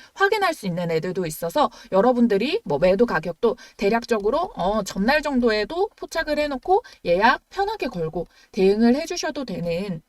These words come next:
초보 투자자분들도 어렵지 않게, 근데 수익은 확실하게 가져갈 수 있는 유일한 방법이라고 저는 자부를 하거든요. 지금 또 이 이파 초입 구간에 있는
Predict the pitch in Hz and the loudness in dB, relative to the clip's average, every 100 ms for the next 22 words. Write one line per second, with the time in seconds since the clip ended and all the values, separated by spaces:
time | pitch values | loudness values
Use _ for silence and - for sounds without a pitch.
0 | - 403 392 403 381 349 320 302 254 247 | -2 2 4 4 2 0 -2 -2 2 4
1 | 247 285 370 480 _ _ 180 190 196 330 | 4 6 2 2 _ _ 2 4 4 2
2 | - 220 190 - 170 - - 214 233 403 | 0 -8 -8 -10 -14 -10 -2 0 2 2
3 | - - 302 269 370 466 - - - 453 | -2 -6 -4 -4 -6 -8 -14 -10 -4 0
4 | 427 392 330 220 202 196 175 175 190 269 | 2 2 -2 -4 -2 -2 -4 -4 0 0
5 | 160 _ - 226 339 427 403 262 196 185 | -2 _ 0 4 6 4 2 0 2 2
6 | 175 165 170 - 170 156 180 185 190 202 | 0 -2 -6 -8 -8 -8 -6 -4 -2 -2
7 | 240 220 170 170 285 _ _ - 240 254 | -4 -6 -6 -6 -6 _ _ -4 0 0
8 | 247 403 214 190 - 233 233 214 240 - | 2 2 2 0 0 -2 -2 -6 -6 -2
9 | 330 - _ - 427 453 - 381 320 302 | -2 -4 _ -4 0 0 -2 0 0 0
10 | 285 220 233 262 | -2 2 4 4